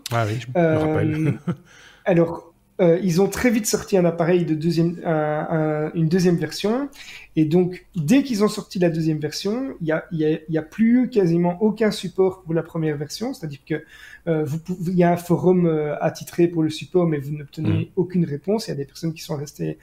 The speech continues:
Speaker 2: euh, sans réponse à des questions vraiment basiques pendant, pendant vraiment très longtemps. Euh, moi, j'ai un petit défaut, alors que j'utilise pas, pas très souvent mon casque, euh, à l'extérieur. Donc, c'est vraiment un usage. J'ai mon, j'ai les petits coussinets qui se, qui se défont.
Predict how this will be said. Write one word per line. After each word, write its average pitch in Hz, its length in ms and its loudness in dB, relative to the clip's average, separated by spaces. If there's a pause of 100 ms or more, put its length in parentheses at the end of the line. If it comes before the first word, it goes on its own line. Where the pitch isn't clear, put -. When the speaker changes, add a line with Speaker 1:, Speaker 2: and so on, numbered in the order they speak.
(340)
Speaker 2:
euh, 165 80 -4
sans 175 160 2
réponse 156 400 0
à - 20 -2
des 147 120 -6
questions 170 260 -6
vraiment 156 280 0
basiques 156 300 -4
pendant, 147 360 -6
pendant 143 300 -6
vraiment 156 260 -4
très - 200 -4
longtemps. 190 480 -2 (400)
Euh, 156 300 -2
moi, 185 120 6
j'ai 180 200 4
un 170 80 4
petit 170 200 -2
défaut, 175 360 2
alors 175 260 2
que - 80 -4
j'utilise 160 460 -4
pas, 196 240 4 (240)
pas 190 100 2
très 180 320 -2
souvent 175 560 -2
mon 160 160 2
casque, 156 380 -4 (540)
euh, 147 600 0 (140)
à 175 80 4
l'extérieur. 170 600 4
Donc, 151 140 -6
c'est 160 120 -6
vraiment 160 240 0
un 160 80 2
usage. 160 340 0
J'ai 156 240 0
mon, 147 400 -4 (400)
j'ai 139 180 -2
les 160 100 6
petits 160 200 -2
coussinets 175 420 0
qui 175 160 -12
se, 151 340 -4
qui - 180 -12
se 160 100 -6
défont. 185 520 -4